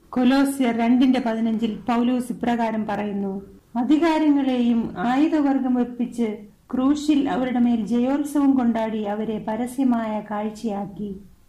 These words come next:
ഇവിടെയാണ് യേശു സാത്താനെ പരസ്യമായ കാഴ്ചയാക്കിയത്. സാത്താന്റെ വാഴ്ചകളും അധികാരങ്ങളും വീഴ്ചയുള്ളതാണെന്ന് ജനങ്ങളുടെ മുമ്പാകെയും മാലാഖമാരുടെ മുൻപാകെയും മറ്റു ലോകങ്ങളുടെ മുൻപാകെയും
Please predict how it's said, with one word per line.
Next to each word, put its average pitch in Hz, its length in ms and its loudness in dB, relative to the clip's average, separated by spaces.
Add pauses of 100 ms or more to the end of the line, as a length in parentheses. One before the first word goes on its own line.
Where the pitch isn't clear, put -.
(280)
ഇവിടെയാണ് 247 720 2
യേശു 247 680 0 (180)
സാത്താനെ 240 640 0
പരസ്യമായ 240 800 0
കാഴ്ചയാക്കിയത്. 214 960 -4 (340)
സാത്താന്റെ 269 680 2
വാഴ്ചകളും 247 840 0
അധികാരങ്ങളും 220 1000 0
വീഴ്ചയുള്ളതാണെന്ന് 208 1400 0 (360)
ജനങ്ങളുടെ 262 600 4
മുമ്പാകെയും 214 920 0 (440)
മാലാഖമാരുടെ 247 840 2
മുൻപാകെയും 202 720 -2 (360)
മറ്റു 254 260 0
ലോകങ്ങളുടെ 254 600 2
മുൻപാകെയും 208 800 -4